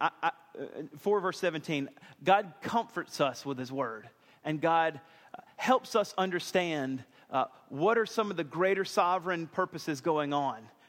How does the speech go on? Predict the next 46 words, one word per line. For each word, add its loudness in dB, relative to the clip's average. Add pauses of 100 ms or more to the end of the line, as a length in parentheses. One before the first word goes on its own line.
(100)
And, 2
uh, -4
in 0
Second -2
Corinthians -4
four -2
seventeen, -4
among -2
some -4
others, -2 (300)
but 0 (120)
this -4
is -8
one 0
of 0
my 2
favorite -2
ones -4
that 0
God 0
uses -4
in -2
his -4
word -2 (220)
to 0
help 0
us -4
understand -2 (200)
his -4
sovereignty 0
and -4
his -6
sovereign 0
plan, -6 (300)
and 0
especially 0
if -4
it -2
involves 0
any -4
kind -4
of -6
persecution -6
for -6
his -8
name. -8